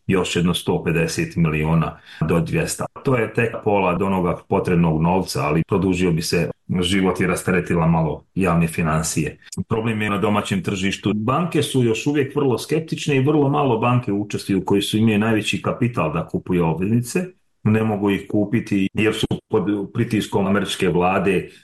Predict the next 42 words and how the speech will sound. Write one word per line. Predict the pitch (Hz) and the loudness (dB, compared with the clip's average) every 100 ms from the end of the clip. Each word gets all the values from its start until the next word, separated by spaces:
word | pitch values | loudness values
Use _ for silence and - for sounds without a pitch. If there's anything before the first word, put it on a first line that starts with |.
| - | -8
upozorene | 101 110 104 98 98 95 92 - | -4 0 2 2 2 2 0 0
da | 113 | -2
se | - 104 | 0 0
na | 101 | 0
to | - | 0
ne | 90 98 | 0 0
gleda | 95 85 | 0 -2
baš | 78 87 - 85 | -2 -2 -2 0
blagonaklono. | 87 85 82 92 127 - 190 180 - | 2 2 2 2 0 2 2 2 0
Mi | 170 165 | 0 2
smo | - 143 127 - _ | 2 0 -2 -8 _
saznali | - 151 151 147 139 | -4 -2 2 2 4
da | 135 | 2
su | 127 139 127 117 | 2 0 0 0
ministrici | 131 143 131 127 117 117 | 2 2 0 -2 -4 -2
financija | 123 123 120 - 120 117 101 - - | 0 2 2 0 0 2 0 -6 -8
nezvanično | - 117 113 107 110 | 0 2 2 0 -2
saopštili | - 104 101 - 104 | 0 -2 -2 0 2
da | 98 95 | 2 2
na | 98 | 2
njih | 104 85 | 0 0
ne | 98 | 0
računaju. | 90 87 - 87 76 78 | 0 -2 2 2 2 2
I | 139 - | 2 2
to | 254 233 | 2 2
je | 196 - - | 0 -6 -2
prije | 175 151 - | 0 2 0
par | 147 | -2
dana | 139 143 143 | 0 0 0
i | 143 131 | 2 2
gospodin | 127 139 135 127 | 0 0 0 2
Dodik | 139 123 - | 2 0 -2
potvrdio | 98 - 107 135 131 | -4 -4 -2 0 2
kada | - 110 107 | 2 2 2
je | |
rekao | 120 123 113 101 | 0 0 0 2
da | 104 | 2
nisu | 113 131 - 127 | 2 2 2 0
uspjeli | 127 131 117 | 0 2 2
naći | 127 127 - 110 | 2 0 0 0
ni | 110 110 | 0 0
jednu | 135 143 147 135 | 0 0 0 0